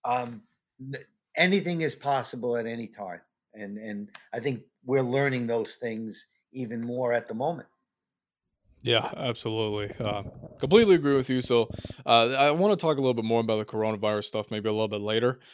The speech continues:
Speaker 2: But first, let's kinda get back to some of your, um, your background here. So you get to Saint John's, y-, and you took advantage on these opportunities, moments, like we all said.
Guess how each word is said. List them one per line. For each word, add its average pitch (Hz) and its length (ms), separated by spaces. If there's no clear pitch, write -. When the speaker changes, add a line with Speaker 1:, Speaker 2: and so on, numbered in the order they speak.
Speaker 2:
But 117 120
first, 139 260
let's 135 100
kinda 117 240
get 110 200
back 113 220
to 107 80
some 110 220
of 104 140
your, 104 220
um, 98 300
your 117 100
background 123 540
here. 107 180
So - 160
you 143 80
get 208 200
to 190 80
Saint 117 240
John's, - 540
y-, - 160
and 127 200
you 117 100
took 156 200
advantage 120 380
on 110 160
these 110 140
opportunities, 131 560
moments, 123 340
like 113 120
we 120 100
all 113 160
said. 120 360